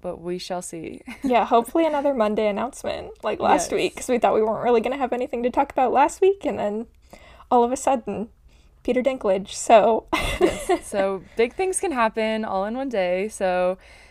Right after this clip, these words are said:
Speaker 1: that's exciting. But today's episode is gonna be unlike any other episode that we've done before, I would say, and I'm really excited for it. This episode, if you haven't read the title, is book rec-,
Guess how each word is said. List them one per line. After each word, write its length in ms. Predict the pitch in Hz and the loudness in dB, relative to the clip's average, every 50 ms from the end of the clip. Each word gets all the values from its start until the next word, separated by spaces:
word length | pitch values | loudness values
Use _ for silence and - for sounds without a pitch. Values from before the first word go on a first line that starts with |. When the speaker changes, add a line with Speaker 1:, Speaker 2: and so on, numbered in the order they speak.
| _ _ _ | _ _ _
Speaker 1:
that's 220 | - 202 202 196 226 | 0 2 2 2 0
exciting. 960 | 208 - - - 196 185 185 175 190 190 202 214 233 247 - - - 190 - | -4 -4 -2 0 2 2 2 0 -2 -4 -4 -6 -8 -10 -12 -16 -20 -18 -2
But 380 | - 214 208 208 208 - - - | 2 4 4 4 4 2 -2 -8
today's 440 | - 285 262 262 277 294 302 302 294 | -6 -2 0 0 0 0 -2 -2 -2
episode 480 | 247 262 247 294 - 311 294 294 294 | -2 -2 -2 -4 -2 0 2 2 2
is 140 | 277 262 - | -2 -4 -8
gonna 160 | - 262 269 | -6 -6 -6
be 320 | 247 277 269 277 269 269 - - - - _ _ _ _ _ _ _ _ _ - | -4 -4 -4 -4 -6 -6 -10 -14 -20 -20 _ _ _ _ _ _ _ _ _ 0
unlike 400 | 247 285 330 403 554 554 - 294 | 0 2 2 0 -2 0 2 0
any 180 | 311 320 330 302 | 0 2 0 0
other 180 | 285 285 254 | 0 2 2
episode 500 | 233 240 - 233 - - 208 180 180 180 | 2 2 0 -4 -4 0 0 0 0 0
that 100 | 185 180 | -2 -4
we've 160 | - 202 190 | -4 -6 -4
done 200 | - 190 185 190 | -4 -4 -4 -4
before, 420 | 185 185 - - 185 175 175 175 175 | -6 -10 -8 -6 -2 0 0 0 0
I 80 | 175 | 0
would 160 | 175 180 180 - | -2 -2 -6 -6
say, 540 | - 185 170 160 160 170 196 247 285 294 - | -2 0 0 2 2 0 0 -2 -4 -6 -6
and 360 | - 214 202 190 190 185 185 | -4 -2 0 0 -2 -2 -2
I'm 100 | 185 180 | -4 -4
really 220 | 180 185 180 180 175 | -4 -4 -4 -4 -6
excited 420 | - - - 185 170 165 - - | -8 -8 -4 -4 -4 -4 -6 -10
for 240 | - - 180 165 170 | -10 -8 -6 -4 -2
it. 300 | 170 175 196 233 277 - _ - - | 0 0 0 0 -2 -4 _ -12 -8
This 180 | - 208 208 - | -6 -6 -4 -2
episode, 500 | - - 208 240 - - 202 185 190 190 | -4 -4 -4 -6 -2 0 2 2 2 2
if 160 | 190 190 - | -2 -6 -6
you 220 | 196 190 190 185 | -4 -2 -2 -2
haven't 300 | 185 175 175 170 180 170 | -2 -4 -4 -4 -4 -6
read 160 | - 185 165 - | -6 -6 -6 -8
the 60 | 180 | -8
title, 520 | - 185 165 165 170 180 185 190 196 202 - | -8 -6 -6 -4 -2 0 0 0 0 -2 -4
is 300 | - 196 190 190 190 - | -6 -6 -6 -6 -6 -6
book 260 | _ - 190 - - | _ -6 -6 -6 -6
rec-, 260 | 240 233 240 240 | -8 -6 -6 -6